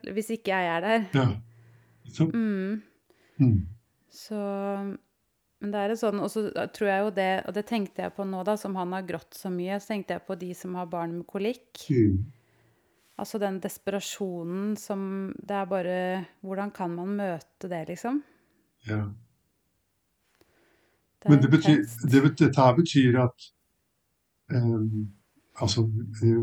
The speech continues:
Speaker 2: hvis jeg, jeg bare legger det til side, det med kolikken da, men hvis,
Speaker 1: Ja.
Speaker 2: hvis du er et annet sted, hvis du har på en måte en fri uke og har reist bort da,
Speaker 1: Mm.
Speaker 2: og så er Martin hjemme og steller barn og sånn,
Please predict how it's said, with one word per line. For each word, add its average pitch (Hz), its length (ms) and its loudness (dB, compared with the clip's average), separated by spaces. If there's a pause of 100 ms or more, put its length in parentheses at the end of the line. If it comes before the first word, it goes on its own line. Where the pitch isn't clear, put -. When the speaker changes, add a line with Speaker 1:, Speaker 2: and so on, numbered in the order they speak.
(180)
Speaker 2:
hvis 117 160 4
jeg, 143 160 6
jeg 127 160 2
bare 131 340 6
legger 123 220 6
det 120 80 2
til - 100 0
side, 131 320 4
det 120 140 4
med 117 100 4
kolikken 117 480 4
da, 147 100 4
men 127 140 6
hvis, 127 220 4 (360)
Speaker 1:
Ja. 214 200 -2 (180)
Speaker 2:
hvis 147 340 8
du 113 120 4 (100)
er 127 160 6
et 139 80 -2
annet 131 400 4
sted, 151 480 6
hvis 120 220 2
du 139 80 6
har 120 180 4
på - 80 -4
en 135 80 6
måte 123 160 4
en 131 80 6
fri 120 460 4 (100)
uke 110 480 4
og 135 80 6
har 139 160 6
reist 98 280 2
bort 139 200 2
da, 147 140 8 (960)
Speaker 1:
Mm. 101 300 -4
Speaker 2:
og 131 80 6
så 147 160 4
er 131 40 4
Martin 123 300 2
hjemme 113 240 6
og 110 220 2
steller 113 260 2
barn 107 240 4
og 107 120 6
sånn, 165 260 6